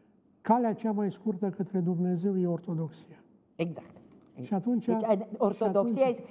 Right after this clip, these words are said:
Speaker 2: da, dar și că suntem putiniști.
Speaker 1: E.
Speaker 2: Păi, nu, păi, păi nu, că, deci,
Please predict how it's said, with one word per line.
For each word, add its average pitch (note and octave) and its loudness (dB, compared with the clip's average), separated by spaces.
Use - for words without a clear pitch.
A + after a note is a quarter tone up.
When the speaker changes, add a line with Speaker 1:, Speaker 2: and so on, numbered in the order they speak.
Speaker 2:
da, C4+ 6
dar B3+ -2
și - -16
că A#3+ 2
suntem B3+ 0
putiniști. B3+ -6
Speaker 1:
E. E3 0
Speaker 2:
Păi, A#3 4
nu, A3 -4
păi, A3 0
păi G#3+ 2
nu, A#3 0
că, A#3+ 8
deci, A3+ 2